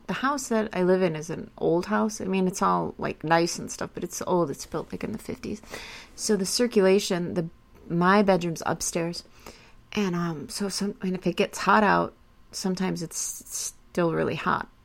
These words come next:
in the rooms upstairs. And, um, so I bought this, and this thing is, like, awesome. It's, like, this little machine,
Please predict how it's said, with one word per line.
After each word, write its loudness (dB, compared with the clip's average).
in -8
the -8
rooms -4
upstairs. -8
And, -2
um, -4
so 0
I 6
bought 6
this, 0
and 4
this 0
thing 2
is, 2
like, 2
awesome. 8
It's, 0
like, 6
this 2
little 4
machine, 2